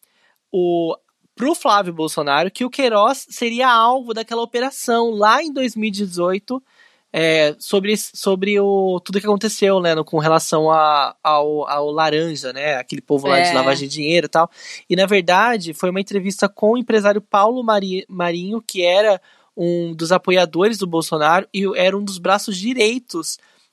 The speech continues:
Speaker 1: do Bolsonaro na campanha, e disseram, inclusive, que deixaram essa investigação mais pra frente, né, pra não atrapalhar a eleição.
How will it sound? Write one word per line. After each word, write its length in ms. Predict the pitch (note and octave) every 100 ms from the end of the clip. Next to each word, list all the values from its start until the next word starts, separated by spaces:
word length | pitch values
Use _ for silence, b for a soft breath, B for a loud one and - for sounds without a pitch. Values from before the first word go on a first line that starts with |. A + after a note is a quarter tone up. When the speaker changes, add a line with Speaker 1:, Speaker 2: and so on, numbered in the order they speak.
| -
Speaker 1:
do 140 | E3
Bolsonaro 600 | E3 E3+ E3+ E3+ D#3+ D#3+
na 100 | D#3+
campanha, 500 | D#3+ E3 D#3 F#3 A3+ G#3 b b
e 40 | F3+
disseram, 300 | F#3+ G#3+ G#3+
inclusive, 400 | A#3 G3 G#3 A3
que 140 | A3
deixaram 760 | B3 A#3 - G#3+ A3 B3+ C#4+ -
essa 880 | G#3+ G#3 G3+ - G3 F3+ E3+ D#3 D3 -
investigação 720 | E3+ F3+ - E3+ E3 G#3+ A#3
mais 300 | G#3 G#3 -
pra 160 | D4 C#4+
frente, 420 | A#3+ B3 B3 F#3
né, 80 | F3+
pra 140 | F3+
não 60 | F3
atrapalhar 480 | F#3+ - F#3 F3
a 60 | F#3+
eleição. 480 | G3+ A#3+ - G3+